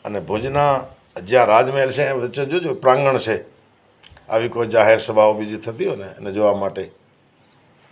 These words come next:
ત્યાં મેદની બધી ભેગી થઈ અને હરભમ છે એ ભાઈ ઊભા.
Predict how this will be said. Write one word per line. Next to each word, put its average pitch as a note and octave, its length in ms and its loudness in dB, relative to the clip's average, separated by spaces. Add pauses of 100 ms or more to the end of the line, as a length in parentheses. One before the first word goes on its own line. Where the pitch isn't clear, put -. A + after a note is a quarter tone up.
(640)
ત્યાં A2 180 -2
મેદની A2 340 -4
બધી G#2 260 -6
ભેગી G#2+ 280 -6
થઈ A#2 260 -6 (2000)
અને F#2+ 200 -6
હરભમ B2 360 2
છે A2 340 2 (720)
એ A2 120 -8
ભાઈ G#2 200 2
ઊભા. A2+ 300 0